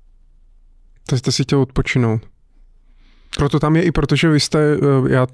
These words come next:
co jsem si našel, a to může být jinak, jo, ale, eh, že v McKenzie jste končil září dva tisíce dva, máte napsaný, a potom vlastně v červenci dva tisíce tři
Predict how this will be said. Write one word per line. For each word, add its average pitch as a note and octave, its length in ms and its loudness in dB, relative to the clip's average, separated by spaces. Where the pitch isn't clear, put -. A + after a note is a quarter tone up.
co - 160 -2
jsem C3 160 2
si D3 140 2
našel, C3 380 0
a B2+ 60 2
to B2+ 180 0
může C3 160 2
být B2+ 160 2
jinak, C3 340 2
jo, A#2 140 2
ale, B2 300 2
eh, B2+ 40 0
že C3 160 0
v B2 120 0
McKenzie C3 440 0
jste C3 300 0
končil C3+ 360 0
září B2+ 340 2
dva B2+ 140 2
tisíce C3 440 -2
dva, A#2+ 400 2
máte A#2+ 300 -2
napsaný, C3 580 0
a B2+ 80 0
potom B2 340 0
vlastně A#2+ 300 0
v B2 60 -2
červenci A#2+ 500 0
dva A#2+ 160 0
tisíce B2 440 -2
tři A#2+ 340 0